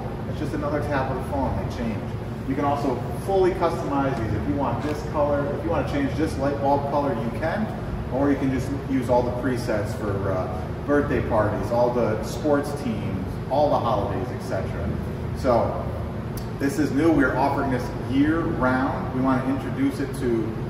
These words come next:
our current Christmas clients right this second, um, because we know you're all going to love it. But people are wondering, "Matt,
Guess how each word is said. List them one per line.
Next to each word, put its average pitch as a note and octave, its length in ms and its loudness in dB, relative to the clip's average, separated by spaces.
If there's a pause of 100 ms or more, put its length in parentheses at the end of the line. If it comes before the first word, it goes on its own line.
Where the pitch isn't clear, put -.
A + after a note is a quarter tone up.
(140)
our G#2+ 120 -2 (120)
current D3+ 300 -2 (120)
Christmas D3 340 -2
clients C#3+ 440 -2 (200)
right A#2 200 -2
this A2+ 220 -4
second, A#2 400 0 (420)
um, - 380 -2 (200)
because A2+ 200 -2
we A2+ 80 0
know A#2 260 4
you're A2+ 140 2
all A#2 200 2
going A#2 220 0
to G#2+ 180 -2
love G#2 280 -2
it. G2+ 80 -2 (420)
But - 120 -4
people D3+ 260 6
are C#3 120 8
wondering, C#3+ 420 4
"Matt, C3+ 260 2